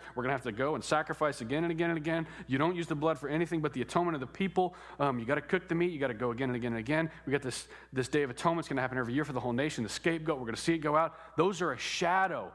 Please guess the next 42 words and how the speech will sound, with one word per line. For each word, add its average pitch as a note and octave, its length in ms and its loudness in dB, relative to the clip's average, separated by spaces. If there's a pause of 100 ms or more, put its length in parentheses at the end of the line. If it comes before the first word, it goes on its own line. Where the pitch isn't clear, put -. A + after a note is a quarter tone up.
(140)
but - 140 -2
the C#3+ 60 -2
true G#3 300 0
form G3 360 2
of F3+ 60 -2
the F3+ 60 -2
realities E3 480 0
is A#2+ 80 -10
seen D#3 200 0
in B2 80 -4
Christ. C3+ 320 0
And A#2 60 -8
so C3+ 60 -2
this D#3 200 -2
is D#3 80 -6
good E3+ 160 0
news, D#3+ 200 0
for - 120 -12
since C#3+ 180 -2
the B2+ 140 -10
law D3 220 0
has D#3 100 -2
but C#3+ 100 -4
a B2 60 -4
shadow D#3+ 240 2
of D3 60 -2
the C3 60 -8
good C#3 160 -6
things D3+ 140 -4
to - 80 -16
come D#3 220 0
instead C#3+ 240 -2
of B2 60 -6
the A2+ 40 -10
true E3 220 0
form D#3+ 180 0
of D3+ 80 0
these C#3 140 -2
realities, D#3+ 440 2 (360)
it F#3+ 180 4
can D#3+ 380 2
never, G3+ 480 2